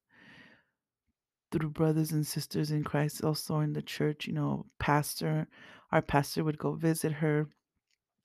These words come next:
<clears throat> His assistant pastor would go visit her, we would go visit her, give her Bible studies, you know, encouraging, all this, we would, you know, and I just felt like I was just preparing her,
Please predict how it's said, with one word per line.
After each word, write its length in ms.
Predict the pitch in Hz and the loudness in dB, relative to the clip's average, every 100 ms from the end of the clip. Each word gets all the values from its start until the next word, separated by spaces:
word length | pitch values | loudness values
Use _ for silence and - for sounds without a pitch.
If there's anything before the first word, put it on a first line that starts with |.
| _ _ _ _ - - | _ _ _ _ -6 10
<clears throat> 0 | |
His 460 | 220 180 151 165 160 | 10 10 8 2 2
assistant 460 | 156 160 - 151 | 0 -2 0 -2
pastor 540 | - 151 - - - - - - - - _ | 0 0 0 -4 -4 -6 -14 -20 -20 -20 _
would 260 | 170 160 156 | 0 0 2
go 420 | 165 156 156 160 165 _ - | 0 2 0 -2 -10 _ -4
visit 340 | 170 165 175 165 | 0 2 2 2
her, 220 | 165 160 | 2 2
we 100 | 160 | 2
would 220 | 156 156 | 0 -2
go 180 | 160 160 | 0 0
visit 340 | 160 165 180 | -2 -2 0
her, 160 | 170 165 | 0 0
give 220 | 160 160 | -2 -2
her 120 | 175 | 0
Bible 400 | - 196 180 180 | 2 2 2 0
studies, 680 | 180 - - 170 170 180 - | -4 -2 -2 -2 -4 -6 -4
you 100 | 208 | -2
know, 240 | 185 175 185 | 0 0 -2
encouraging, 760 | - - 202 196 208 202 185 | -2 2 4 2 -2 -2 0
all 140 | - 214 | 0 0
this, 180 | 208 | 0
we 120 | 214 220 | 0 -2
would, 140 | - - - - - - _ | -4 -10 -20 -20 -20 -20 _
you 160 | 190 180 | -2 0
know, 440 | 180 175 175 - - | 2 0 -2 -4 -2
and 120 | 185 | 0
I 80 | 175 | 2
just 260 | 180 - | 0 -2
felt 220 | - 165 | -2 -2
like 240 | 175 170 - | 0 -2 -2
I 120 | 165 | -2
was 180 | 165 160 | -2 -6
just 200 | - - | -10 -6
preparing 500 | - - 165 165 165 | -6 -4 -4 -2 -2
her, 280 | 175 175 | -2 -4